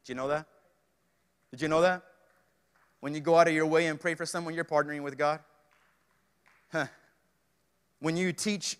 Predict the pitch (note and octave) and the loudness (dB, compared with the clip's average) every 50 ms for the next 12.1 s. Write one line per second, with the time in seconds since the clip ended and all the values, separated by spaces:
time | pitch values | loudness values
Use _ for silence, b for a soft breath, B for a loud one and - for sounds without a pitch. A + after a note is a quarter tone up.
0 | _ _ - G3 G3 G3+ F3+ C#3+ D#3 D3 C#3+ C#3+ C#3+ C#3+ D#3 D3+ C#3+ B2 C3+ D3 | _ _ 0 2 4 4 4 2 0 -2 0 0 0 0 0 -2 -2 0 0 2
1 | D3 D3+ D#3+ E3 E3 - C3 B2+ D#3 D#3+ - - C3+ C#3 C3+ C3 C3 C3 C3+ C3 | 4 4 2 0 -2 -10 -10 -10 -10 -10 -6 -2 -2 -2 -2 -4 -8 -12 -12 -12
2 | B2 A#2+ A#2 A2+ A2+ B2+ C3 C3+ B2+ A#2+ _ _ _ _ _ _ _ _ _ _ | -12 -12 -12 -8 -6 -6 -6 -6 -8 -10 _ _ _ _ _ _ _ _ _ _
3 | _ _ _ _ _ _ _ _ _ _ _ _ _ _ _ _ _ _ _ _ | _ _ _ _ _ _ _ _ _ _ _ _ _ _ _ _ _ _ _ _
4 | _ _ _ _ _ _ - - F#3+ A3 D#3 - _ _ _ _ _ _ _ B2+ | _ _ _ _ _ _ -10 -6 -4 -4 -4 -6 _ _ _ _ _ _ _ -12
5 | F3+ A3+ F#3 C3+ A#2+ G#2+ A#2 D3 G#3+ A#3+ - - D#3+ G3+ F#3 - D3 E3 D#3+ B2 | -6 -2 0 0 2 2 4 4 4 2 0 -4 -6 -6 -6 -4 -2 0 0 0
6 | G#2 F#2 - _ _ _ _ _ _ _ _ - C3+ C3+ D3+ D#3+ D#3 C#3 C3 - | -2 -6 -10 _ _ _ _ _ _ _ _ -10 -8 -6 -4 0 2 2 0 0
7 | - - G3+ F3+ - G3 F#3+ F#3 E3+ - _ _ - D3+ E3 C#3+ D3 D#3 D#3+ D#3+ | -2 -4 -6 -6 -6 -6 -6 -6 -8 -12 _ _ -4 -2 -2 -2 0 0 0 0
8 | D3+ - - B2+ A2+ A2+ A2+ - _ _ _ _ _ _ _ _ _ _ - F#2+ | 0 -2 -4 -4 -4 -4 -6 -8 _ _ _ _ _ _ _ _ _ _ -6 0
9 | C3+ A#2+ A2 A2 - G#2+ A#2 A#2 G#2+ G#2 F#2+ - _ _ _ _ _ _ _ _ | 2 2 2 2 0 -4 -2 -2 -2 -2 -4 -8 _ _ _ _ _ _ _ _
10 | _ _ _ _ _ _ _ _ _ _ _ _ _ _ B2 B2+ B2 - - - | _ _ _ _ _ _ _ _ _ _ _ _ _ _ -4 -4 -4 -4 0 0
11 | C3+ A#2+ A#2+ A#2+ D3 D3+ C#3+ - E3 D#3 D3 - - D3+ C#3 C3 A#2+ - - - | 0 0 2 0 -2 -2 -2 -4 -6 -6 -8 -6 -4 -4 -4 -4 -4 -6 -10 -12
12 | - - | -12 -12